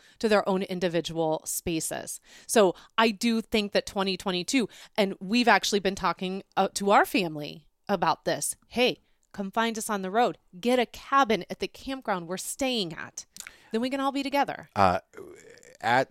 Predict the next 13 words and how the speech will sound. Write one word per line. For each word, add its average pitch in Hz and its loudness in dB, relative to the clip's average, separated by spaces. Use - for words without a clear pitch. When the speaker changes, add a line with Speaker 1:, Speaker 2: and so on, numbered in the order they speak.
Speaker 2:
about 92 -2
this 98 -4
point 92 -8
last 85 -8
year, 87 0
I 90 4
also 90 -2
talked - -8
about 82 -4
how 82 -2
there 107 2
were 90 -2
fifty-seven 95 0